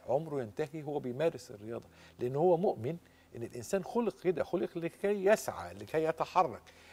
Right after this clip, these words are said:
لكي يخرج كل يوم يدور على رزقه ويرجع تاني. حته القعده على المكاتب والراحه واللي بيدور عليها حتى الجيل الجديد دي شيء مخيف للغايه، والثمن بيكون غالي زي ما شفنا.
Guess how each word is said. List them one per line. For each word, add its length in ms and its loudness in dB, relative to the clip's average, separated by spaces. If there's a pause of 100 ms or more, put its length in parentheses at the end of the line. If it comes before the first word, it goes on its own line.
(260)
لكي 280 8
يخرج 440 8
كل 220 6
يوم 260 4
يدور 420 10
على 280 10
رزقه 320 4
ويرجع 460 4
تاني. 360 -4 (460)
حته 340 4
القعده 320 12
على 100 10
المكاتب 560 -2
والراحه 920 2
واللي 500 0
بيدور 300 12
عليها 180 12
حتى 320 2
الجيل 240 0
الجديد 380 -4
دي 80 -10
شيء 160 -8
مخيف 400 -8
للغايه، 420 0 (360)
والثمن 320 8
بيكون 360 -4
غالي 220 2
زي 180 -2
ما 80 -8
شفنا. 340 -16